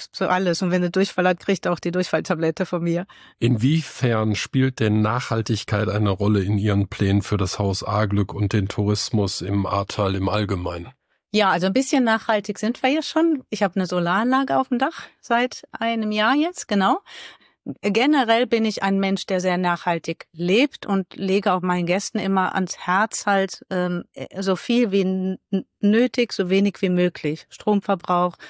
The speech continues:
Speaker 1: Heizen und so weiter, Wasserverbrauch, damit man einfach auch,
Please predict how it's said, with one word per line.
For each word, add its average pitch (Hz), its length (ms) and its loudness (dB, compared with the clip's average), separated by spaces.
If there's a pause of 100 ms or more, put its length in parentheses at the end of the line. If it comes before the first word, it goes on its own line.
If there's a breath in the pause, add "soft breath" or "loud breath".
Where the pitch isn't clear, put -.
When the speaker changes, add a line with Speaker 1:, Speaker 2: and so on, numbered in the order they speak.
(180 loud breath)
Speaker 1:
Heizen 185 460 0
und 180 180 0
so 180 140 -2
weiter, 180 340 0
Wasserverbrauch, 180 800 -2 (360 loud breath)
damit 190 320 0
man 208 140 2
einfach 185 380 -2
auch, 180 240 0